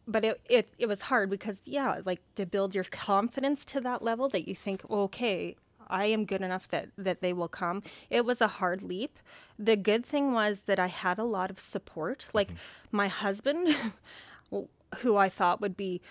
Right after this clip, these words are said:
Speaker 1: like, "You're crazy. I want you to stick to getting a paycheck every two weeks," was the opposite. He's like, "You're not,
Speaker 2: That's incredible.
Speaker 1: you're not happy with what you're doing. Why
Speaker 2: Mm-hmm.
Speaker 1: continue to,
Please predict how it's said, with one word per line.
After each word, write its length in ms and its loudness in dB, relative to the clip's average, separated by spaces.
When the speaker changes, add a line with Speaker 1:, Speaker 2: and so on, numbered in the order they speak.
Speaker 1:
like, 260 -6
"You're 100 -4
crazy. 680 -2
I 80 2
want 340 0
you 160 0
to 200 -4
stick 420 -4
to 200 0
getting 280 0
a 40 0
paycheck 460 -6
every 220 -2
two 200 -4
weeks," 320 -6
was 220 2
the 120 2
opposite. 480 -6
He's 260 -10
like, 200 -8
"You're 100 0
not, 240 6
Speaker 2:
That's 40 -6
incredible. 500 -6
Speaker 1:
you're 200 0
not 180 2
happy 500 -4
with 240 -2
what 140 -2
you're 140 -2
doing. 380 -8
Why 300 2
Speaker 2:
Mm-hmm. 60 -4
Speaker 1:
continue 600 0
to, 440 -4